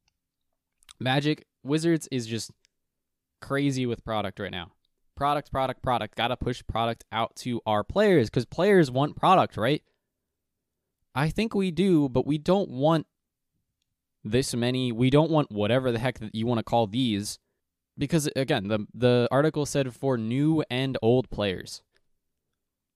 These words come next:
New players are not spending a thousand dollars on these. They don't have the nostalgia of opening these packs. Old players, maybe. But I don't really think old players also wanna spend a thousand dollars on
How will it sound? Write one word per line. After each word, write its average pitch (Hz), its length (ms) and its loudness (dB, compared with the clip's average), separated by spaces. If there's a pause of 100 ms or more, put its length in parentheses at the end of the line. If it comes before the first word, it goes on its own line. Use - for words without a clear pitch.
(280)
New 143 160 4
players 185 400 2
are 135 80 2
not 131 200 -2
spending 131 340 -6
a 110 60 -6
thousand 123 400 0
dollars 110 560 0
on 101 180 -4
these. 90 360 -8 (460)
They 123 120 4
don't 160 240 0
have 131 340 0
the 127 120 0
nostalgia 120 580 0
of 98 140 0
opening 107 440 0
these 101 160 -2
packs. - 540 -4 (760)
Old 180 380 6
players, 160 500 2
maybe. 127 480 -2 (920)
But 156 120 4
I 170 60 6
don't 190 180 6
really 196 180 4
think 180 220 0
old 175 260 4
players 117 360 2
also 151 360 2
wanna 117 200 0
spend 120 280 -4
a 117 60 -2
thousand 147 500 0
dollars 123 640 2
on 113 440 -4